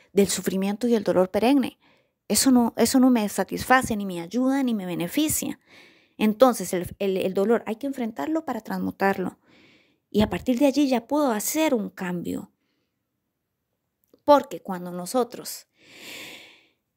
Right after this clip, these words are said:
empezamos a dejar ir esa resistencia, es decir, como abolimos la resistencia a la transformación, todo empieza a fluir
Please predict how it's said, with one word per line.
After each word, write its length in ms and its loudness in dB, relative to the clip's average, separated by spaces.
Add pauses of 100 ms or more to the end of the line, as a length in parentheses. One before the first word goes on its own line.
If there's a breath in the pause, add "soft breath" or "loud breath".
(460)
empezamos 920 2 (160)
a 160 -12
dejar 400 -2
ir 320 0
esa 320 0
resistencia, 1600 -4
es 140 -8
decir, 300 -4
como 280 -2
abolimos 840 0
la 160 -6
resistencia 920 -6
a 140 -6
la 120 -6
transformación, 1040 -4 (480 soft breath)
todo 500 4
empieza 960 -6
a 160 -10
fluir 800 -6